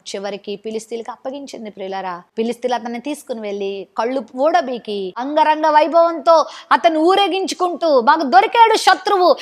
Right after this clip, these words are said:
ఎంతకాలం మమ్మల్ని ఎంత భయపెట్టాడు, మా పట్టణపు ద్వారాలు, మా పట్టణపు గుమ్మాలు కూడా లేవనెత్తుకొని తీసుకెళ్ళిపోయాడే, మా పొలాలన్నీ కూడా కాల్చివేశాడే, మా చేనులన్నీ పాడు చేశాడే, ఇదిగో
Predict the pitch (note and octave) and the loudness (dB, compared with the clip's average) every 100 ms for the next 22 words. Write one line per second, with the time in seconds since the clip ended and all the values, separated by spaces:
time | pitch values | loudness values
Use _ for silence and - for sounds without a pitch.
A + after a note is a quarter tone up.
0 | - C#4+ D4 F#4 F4+ F4+ E4 D#4 C#4+ C#4+ | -6 -6 -4 4 4 6 2 0 -2 -4
1 | C4 D4+ A3+ B3+ D#4 D4 B3+ A#3 A3 A#3 | -2 -2 0 0 -2 -4 -4 -4 0 0
2 | C4 - A#3+ D#4+ - D#4 F#4+ G4+ F#4 C4 | -2 -6 2 4 6 4 4 0 0 -2
3 | A3+ D#4+ F#4+ G4 F#4 C#4 - E4 F4 E4 | 6 8 10 8 6 0 0 0 4 2
4 | F#4+ G4 F4 A#3 E4+ G4 G4+ F#4+ E4+ D4 | 4 0 0 2 2 4 4 4 2 4
5 | D#4+ F#4+ F4+ E4+ E4+ D#4 C#4+ C4+ C#4+ C#4 | 4 2 -2 -4 -4 -4 -6 -4 -4 -4
6 | B3+ A#3+ A#3+ C#4 C#4 - C#4+ D#4+ D#4+ F4 | -4 -2 2 2 2 -2 4 4 6 8
7 | G4+ G4+ F#4+ E4+ D#4+ - C4+ D#4+ E4+ C#4+ | 8 8 4 0 0 -2 -6 -4 0 0
8 | C4 C4 C#4+ D4+ - - D4 E4 - F4 | 2 2 6 6 4 0 2 2 0 0
9 | G#4 G#4+ F#4+ F4 - C#4+ E4 D#4 D4 C4 | 2 2 2 0 4 4 4 -2 -2 0
10 | B3+ D4 C4 - C#4+ F#4 G4 F#4 | 4 4 2 -6 -2 2 8 8